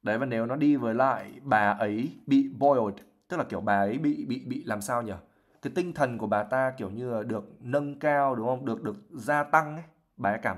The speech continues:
thấy rất là hưng phấn, sôi nổi, đấy, vui vẻ. Bởi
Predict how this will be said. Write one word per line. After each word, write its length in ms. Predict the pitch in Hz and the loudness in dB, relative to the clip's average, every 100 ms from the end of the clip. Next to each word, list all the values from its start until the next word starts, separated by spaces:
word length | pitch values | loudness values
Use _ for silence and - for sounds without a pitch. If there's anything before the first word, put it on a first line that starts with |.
| 85 | -6
thấy 280 | 95 95 | -8 -6
rất 180 | 113 185 | -8 -8
là 240 | 110 95 101 | -6 -6 -6
hưng 180 | 123 123 | -8 -6
phấn, 280 | 113 101 139 | -6 -6 -8
sôi 240 | - 117 | -6 -4
nổi, 220 | 117 87 - _ _ _ _ | -2 -4 -8 _ _ _ _
đấy, 200 | 92 90 | -14 -10
vui 220 | 110 131 | -2 0
vẻ. 260 | 123 120 87 - _ - - - - _ _ | 2 0 -2 -12 _ -20 -20 -20 -20 _ _
Bởi 380 | - 113 104 | 6 6 6